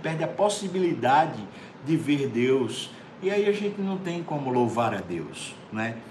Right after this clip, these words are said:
O versículo oito diz, "Eu amo, Senhor,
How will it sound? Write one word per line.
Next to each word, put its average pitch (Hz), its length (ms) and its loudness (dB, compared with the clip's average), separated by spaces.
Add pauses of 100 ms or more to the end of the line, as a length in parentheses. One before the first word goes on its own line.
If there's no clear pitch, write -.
(220)
O 127 60 0
versículo 135 760 2
oito 160 300 4
diz, 120 400 -2 (220)
"Eu 139 360 6
amo, 131 380 2
Senhor, 101 420 -2